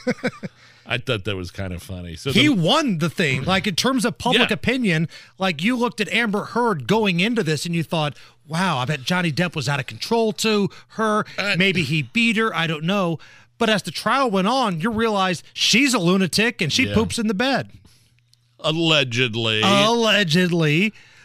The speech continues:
Speaker 2: But there's
Speaker 1: They
Speaker 2: a reason why they call her Amber Turd. <laughs>
Speaker 1: What was it? What was the excuse there? They asked her about that, right? It was, oh, it was her dog?
Speaker 2: It was the
Speaker 1: Or something
Speaker 2: dog.
Speaker 1: like that. You know, blame it on the dog.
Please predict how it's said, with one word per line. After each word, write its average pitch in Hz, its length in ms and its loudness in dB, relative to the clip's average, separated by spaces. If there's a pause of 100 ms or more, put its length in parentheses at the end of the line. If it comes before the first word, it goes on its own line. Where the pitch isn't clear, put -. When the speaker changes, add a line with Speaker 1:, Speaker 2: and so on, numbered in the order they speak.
(120)
Speaker 2:
But 180 240 0
there's 190 200 2
Speaker 1:
They 240 60 2
Speaker 2:
a 208 40 0
reason 208 360 2
why 180 160 2
they 202 100 0
call 185 220 -2
her 208 180 -2
Amber 175 300 0
Turd. 240 520 -4
<laughs> - 40 -12 (1800)
Speaker 1:
What 196 320 -2
was 185 160 -2
it? 170 200 -4 (480)
What 254 160 0
was 330 100 0
the 233 140 0
excuse 151 480 -2
there? 127 280 0
They 139 200 0
asked 156 300 0
her 107 80 -4
about 82 320 -8
that, 82 220 -14
right? 104 240 -6
It 143 60 -2
was, 139 180 -2
oh, 160 260 0
it 127 40 -2
was 117 100 -6
her 117 80 -6
dog? 120 420 -2
Speaker 2:
It 143 60 -6
was 160 120 0
the 175 100 -2
Speaker 1:
Or 120 60 -4
something 135 380 0
Speaker 2:
dog. - 20 -
Speaker 1:
like 104 160 -8
that. 110 160 -8
You 110 60 -4
know, 101 100 -4
blame 113 320 -2
it 120 80 -2
on 120 100 -2
the 120 60 -2
dog. 98 460 -4